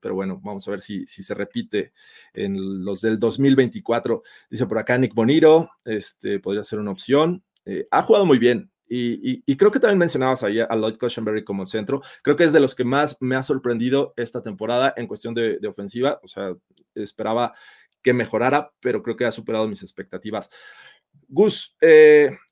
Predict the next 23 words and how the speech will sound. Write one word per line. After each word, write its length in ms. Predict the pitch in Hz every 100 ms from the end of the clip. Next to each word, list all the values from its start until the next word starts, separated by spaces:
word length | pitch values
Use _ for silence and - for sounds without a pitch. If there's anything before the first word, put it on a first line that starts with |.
| _
pues 280 | - 156 -
los 180 | 156 160
Broncos, 500 | 165 208 220 214 -
eh, 280 | - 165 156
venían 300 | 110 151 180
de 80 | 208
cinco 460 | 196 220 214 160 107
victorias, 500 | 131 - 151 143 123
como 340 | - 117 98 95 117
todos 200 | - 131
sabemos, 400 | 113 113 123 135
de 100 | 95
forma 300 | 107 120 120
consecutiva, 720 | 117 98 98 98 123 131 147 147
y 140 | 110
bueno, 280 | 104 107 95 _ 110
eh, 220 | 101 98 95 _
después 420 | 101 98 - 117 113
de, 220 | 113 104
de 120 | 110
Houston 420 | 143 135 143 139 -
se 240 | - 104
ro-, 240 | - 101